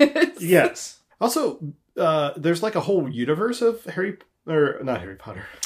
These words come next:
Speaker 1: I mean, that is the other thing. There's,
Speaker 2: Beatrix Potter,
Speaker 1: there's a lot of British people
Speaker 2: which
Speaker 1: in
Speaker 2: makes
Speaker 1: this
Speaker 2: me think
Speaker 1: movie,
Speaker 2: of Bellatrix
Speaker 1: guys.
Speaker 2: Lestrange. It's a whole thing. Um,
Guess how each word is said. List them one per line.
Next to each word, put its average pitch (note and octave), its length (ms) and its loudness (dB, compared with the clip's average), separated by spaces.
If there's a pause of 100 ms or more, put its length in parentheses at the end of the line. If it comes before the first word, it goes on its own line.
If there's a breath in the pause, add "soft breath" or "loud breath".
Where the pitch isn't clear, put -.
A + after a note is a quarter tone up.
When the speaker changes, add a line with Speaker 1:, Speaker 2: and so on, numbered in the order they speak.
Speaker 1:
I G#3+ 120 -2
mean, G3 260 -4
that F#3 140 2
is G3+ 140 -2
the F3+ 140 -4
other A2 180 -4
thing. - 360 -12
There's, F#3 260 8
Speaker 2:
Beatrix F#3+ 240 6
Potter, C3 240 6
Speaker 1:
there's - 140 8
a - 80 6
lot G#3+ 220 8
of G#3 140 4
British E3+ 320 -4
people D#3 220 -4
Speaker 2:
which C3 100 0
Speaker 1:
in C#3 60 2
Speaker 2:
makes F3+ 160 6
Speaker 1:
this G3+ 40 0
Speaker 2:
me F#3 60 6
think D#3+ 180 4
Speaker 1:
movie, E3 40 8
Speaker 2:
of D3+ 60 4
Bellatrix D3 460 6
Speaker 1:
guys. - 40 -8
Speaker 2:
Lestrange. B2+ 500 0
It's D3 160 -6
a D3+ 60 0
whole B2 180 -2
thing. G#2 240 -8 (440 loud breath)
Um, C#3 420 6